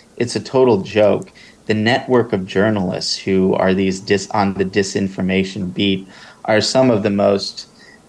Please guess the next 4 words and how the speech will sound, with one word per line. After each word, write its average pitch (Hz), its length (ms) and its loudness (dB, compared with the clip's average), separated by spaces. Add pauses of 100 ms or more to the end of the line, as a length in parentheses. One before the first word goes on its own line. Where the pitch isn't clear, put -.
(120)
um, 92 500 0
disgusting 101 1080 -2
and 95 220 0
low 95 520 4